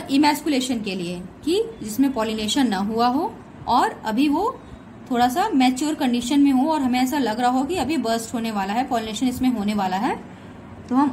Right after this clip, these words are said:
उसको क्या करेंगे, लेकर आएंगे। और जैसे अब मैंने, मैं इसको, इसको फिर हम इस बैग को हम लोग हटा देंगे, इसकी, इस बैग को हटा देंगे। अब हमको इसमें पॉलिनेशन करना है, तो जैसे कि मैंने, मान लीजिए, वैसा ही बर्ड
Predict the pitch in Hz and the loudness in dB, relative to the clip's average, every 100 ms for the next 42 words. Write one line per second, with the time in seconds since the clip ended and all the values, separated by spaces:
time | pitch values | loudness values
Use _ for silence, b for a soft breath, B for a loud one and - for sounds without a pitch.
0 | - 220 - 277 226 214 220 277 226 202 | -2 -6 -2 0 0 0 0 2 2 0
1 | 220 220 226 233 381 - B B - - | 0 0 0 -2 -2 -6 B B -8 -2
2 | 277 240 220 214 320 427 - - - - | 0 0 0 -2 -2 -4 -6 -16 -18 -20
3 | - 220 220 226 233 - 214 214 214 247 | -8 -4 -2 -2 -2 -2 -2 -2 -2 -2
4 | 220 214 - 226 220 285 311 302 269 254 | -4 -6 -2 -2 0 0 2 4 2 0
5 | 220 208 202 247 269 214 214 220 - 180 | -2 -2 -2 -4 -4 -4 -4 -4 -4 -4
6 | 180 202 247 403 - - - - - - | -4 -4 -4 -6 -10 -14 -16 -16 -16 -18
7 | - - - 254 277 - 202 202 202 208 | -16 -14 -4 -2 -2 -4 -8 -2 -2 -2
8 | 226 220 208 208 233 262 - 262 311 302 | -2 -2 -2 0 -2 -2 0 0 0 0
9 | 330 285 339 320 220 214 208 269 262 247 | -2 -4 -6 -4 -4 -4 -2 -2 -2 0
10 | 254 269 339 - B B B - - 277 | 0 0 -2 -8 B B B -16 -6 -2
11 | 269 220 220 277 294 254 226 247 240 220 | 0 -2 0 0 2 0 0 0 -2 -2
12 | 220 202 277 415 - - - - - - | -4 -4 -4 -4 -12 -18 -20 -20 -18 -18
13 | - - - 214 214 254 302 247 285 | -18 -18 -6 -4 0 2 4 4 0